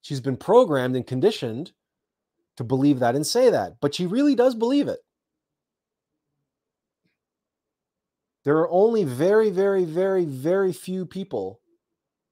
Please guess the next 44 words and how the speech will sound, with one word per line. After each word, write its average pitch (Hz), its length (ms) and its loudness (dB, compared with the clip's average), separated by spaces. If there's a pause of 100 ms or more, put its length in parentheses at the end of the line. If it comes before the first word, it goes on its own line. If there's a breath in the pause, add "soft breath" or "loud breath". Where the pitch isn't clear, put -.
(600)
at 123 140 -12
the 123 80 -6
very 160 300 0
top 160 520 0 (640)
who 143 160 -2
are 131 180 4
in 135 260 -6
the, 135 240 -2
among 143 280 -4
the 139 100 0
elite, 143 500 -4 (580)
who 143 80 0
are 143 60 4
the 139 80 2
ones 143 280 -2
you 123 80 -4
never 170 260 0
see 185 360 -6
or 139 140 -2
hear 170 300 -4
of 110 260 -4
for 127 140 -8
the 120 80 -6
most 123 260 -6
part, 98 280 -8 (680)
the 117 80 -4
demonic 139 480 0
ones, 110 300 -6
the 117 80 -4
really, 156 340 4
the 131 180 -4
ones 151 340 -2
who 139 140 0
are 123 260 2
really 143 320 0
awakened 127 560 0
demons, 123 480 -4 (720)
who 143 180 0
know 143 380 4
what 131 200 0
the 131 80 -2
true 175 500 0
agenda 143 420 -2
is 87 380 -10